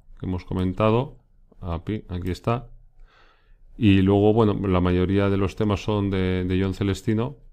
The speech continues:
pero bueno, aquí también vemos que Daniel Izárraga también forma, toma parte en, en, en este monstruito especial. Y bueno, luego aquí ya vienen un poquito los, los componentes de la banda. Jon Celestino,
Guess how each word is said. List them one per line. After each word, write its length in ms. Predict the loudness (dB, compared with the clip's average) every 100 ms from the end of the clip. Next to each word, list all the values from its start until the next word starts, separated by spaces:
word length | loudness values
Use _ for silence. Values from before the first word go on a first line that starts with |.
| -20 _ _
pero 200 | -2 0
bueno, 180 | 0 -2
aquí 160 | -4 -4
también 260 | -2 -2
vemos 320 | -2 -2 -4
que 480 | -6 -4 -2 -4 -6 -10 -20 -14 -2
Daniel 320 | 0 2 2
Izárraga 480 | 0 0 2 2 0
también 640 | -2 -4 -4 -6 -6 -10 -16 -20 -20 -20 -20 -10
forma, 580 | -6 -4 -2 -4 -4 -4
toma 260 | -4 -2
parte 280 | -2 -2 -2
en, 220 | -6 -6
en, 220 | -6 -8 -8
en 120 | -6
este 420 | -6 -4 -4 -4 -8 -18 -18 -6
monstruito 460 | -4 -2 0 0 0
especial. 520 | -4 -4 0 0 -2 -16 -18 -14 -12 -12 -14 -18 -18 -20 -20 -20 -20 -20 -20 -20 -4
Y 60 | 0
bueno, 180 | 2 2
luego 200 | 0 0
aquí 200 | 0 0
ya 100 | 2
vienen 240 | 2 2
un 80 | 2
poquito 400 | 0 0 0 0
los, 600 | 0 -2 -4 -8 -16 -20 -20 -20 -20 -20 -20 -20 -20 -20 -20 -20 -20 -8 -4
los 140 | 0
componentes 540 | 2 4 4 4 4
de 60 | 4
la 80 | 4
banda. 220 | 4 4
Jon 120 | 2
Celestino, 880 | 0 -2 -2 0 2 4 2 0 -4